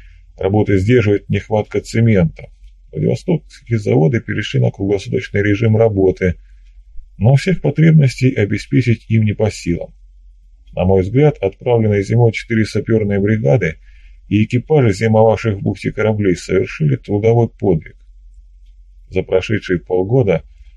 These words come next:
удалось закупить и завезти на Дальний Восток почти триста тысяч тонн угля. Величайшая ценность предстоящей войны. И обошлось это нам весьма недёшево.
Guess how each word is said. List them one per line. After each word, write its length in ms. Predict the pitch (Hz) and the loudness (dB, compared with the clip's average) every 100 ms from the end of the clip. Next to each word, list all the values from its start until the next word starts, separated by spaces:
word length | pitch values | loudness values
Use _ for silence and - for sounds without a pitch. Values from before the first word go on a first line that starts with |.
| - | -8
удалось 380 | 101 101 131 143 | -4 0 2 2
закупить 520 | 117 117 117 143 139 | 0 -2 -4 0 0
и 60 | 117 | 0
завезти 440 | 107 107 107 135 | 0 0 -2 0
на 140 | 127 113 | 0 0
Дальний 320 | 117 117 110 | 0 2 2
Восток 440 | 107 - - 127 - | 0 -2 -6 -6 -6
почти 300 | 98 - 101 | -8 -6 -8
триста 520 | - 120 131 - 117 | -2 0 0 -2 -6
тысяч 460 | - 117 110 - | -4 -6 -6 -6
тонн 160 | - 110 | -2 0
угля. 400 | 110 107 87 - - - - - - - - | 2 2 0 -2 -14 -20 -20 -20 -20 -20 -14
Величайшая 840 | 85 92 90 - - 131 - 139 | -4 -2 -2 -4 -8 -8 -4 -4
ценность 580 | 135 - - 113 120 - | -4 -6 -4 -2 -2 -6
предстоящей 680 | 131 131 - 123 101 - 107 | -10 -12 -2 0 0 0 -2
войны. 440 | 107 110 95 73 - - - - - _ - - - - - - - | 2 2 0 -2 -8 -20 -20 -20 -20 _ -20 -20 -20 -20 -20 -16 -4
И 60 | |
обошлось 600 | 110 131 147 208 196 - | -2 0 0 2 0 0
это 220 | - 160 165 | -4 0 2
нам 180 | 156 | 4
весьма 360 | 123 120 131 143 | 2 0 0 4
недёшево. 840 | 160 151 98 92 - - 90 90 | 6 6 4 0 0 0 0 0